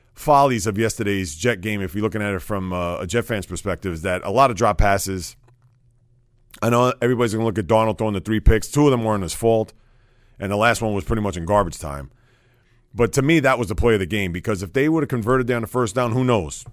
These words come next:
Do they end up kicking a field goal there? Eh, possibly, because the Jet offense, only for a couple of plays,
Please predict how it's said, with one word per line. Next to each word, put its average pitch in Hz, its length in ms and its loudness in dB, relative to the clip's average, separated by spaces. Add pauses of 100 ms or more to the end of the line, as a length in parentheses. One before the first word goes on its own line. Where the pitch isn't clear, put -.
(160)
Do 104 100 -4
they 110 80 -2
end 135 160 -2
up 123 60 -4
kicking 151 240 0
a 135 40 -2
field 156 240 0
goal 160 140 4
there? 165 300 2 (100)
Eh, 220 240 -2 (480)
possibly, 147 420 0
because 120 200 -4
the 123 200 -2
Jet 143 300 2
offense, 139 400 0
only 143 180 -2
for 131 220 -4
a 110 60 -2
couple 127 260 -2
of 107 80 0
plays, 120 560 0